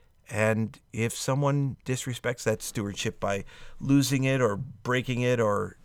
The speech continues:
you know, just treating it, leaving it out in the rain, whatever it would be,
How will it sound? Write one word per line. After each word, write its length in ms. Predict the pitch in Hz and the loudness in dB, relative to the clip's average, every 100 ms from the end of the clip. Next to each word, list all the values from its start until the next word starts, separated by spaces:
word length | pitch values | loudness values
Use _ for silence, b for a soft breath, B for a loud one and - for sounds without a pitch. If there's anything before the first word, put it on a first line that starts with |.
| - | -16
you 120 | - 107 | -6 -4
know, 120 | 107 | -2
just 300 | 117 - - | -2 -4 -6
treating 360 | - 131 131 | -4 -2 0
it, 180 | 113 - _ _ _ - | -2 -2 _ _ _ -8
leaving 340 | 104 120 139 | 0 2 4
it 100 | 143 | 8
out 160 | 143 156 | 8 8
in 60 | |
the 80 | 139 | 2
rain, 320 | 135 143 113 | 4 4 2
whatever 420 | 95 113 143 143 135 | 0 4 6 6 4
it 80 | |
would 140 | 117 98 | 2 -4
be, 260 | 90 - | -6 -10